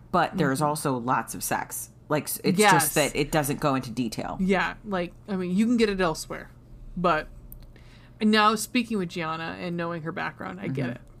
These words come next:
Speaker 1: Yeah,
Speaker 2: I get it.
Speaker 1: totally. Um, and even that, like, when I was reading it, I was like, "Well, she's also young, so, like, maybe she's not," I mean, I didn't care, but, like,
Speaker 2: Right.
Speaker 1: every
Speaker 2: She's not
Speaker 1: novel is
Speaker 2: comfortable
Speaker 1: different.
Speaker 2: with, like, writing about, like,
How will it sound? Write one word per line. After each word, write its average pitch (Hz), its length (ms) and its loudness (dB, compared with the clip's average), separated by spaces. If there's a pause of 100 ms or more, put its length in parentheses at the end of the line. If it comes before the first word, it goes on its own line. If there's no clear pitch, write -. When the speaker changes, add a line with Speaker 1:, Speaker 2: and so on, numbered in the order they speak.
(220)
Speaker 1:
Yeah, 131 140 -2
Speaker 2:
I - 80 -10
get - 60 -8
it. 180 60 -10
Speaker 1:
totally. 123 420 -2 (520)
Um, 135 260 4
and 160 140 2
even 214 320 2
that, 160 160 0
like, 147 140 -2
when 156 180 2
I 156 80 2
was 135 220 0
reading 226 220 2
it, 131 100 2
I 127 60 4
was 135 120 0
like, 139 140 -6
"Well, 143 60 -6
she's 170 220 -4
also 349 280 2
young, 131 480 0
so, 143 160 -2
like, 123 180 -2
maybe 127 220 0
she's 127 300 -4
not," 120 400 -2 (560)
I 156 40 2
mean, 170 140 4
I 175 100 4
didn't 196 240 -2
care, - 580 -2
but, 131 140 0
like, 139 300 0
Speaker 2:
Right. 160 220 -8 (1400)
Speaker 1:
every 147 280 2
Speaker 2:
She's - 60 6
not - 180 6
Speaker 1:
novel 220 120 6
is 220 60 -4
Speaker 2:
comfortable 202 200 4
Speaker 1:
different. 175 160 4
Speaker 2:
with, - 60 -2
like, 165 200 0
writing 170 260 2
about, 160 260 -4
like, 160 220 -8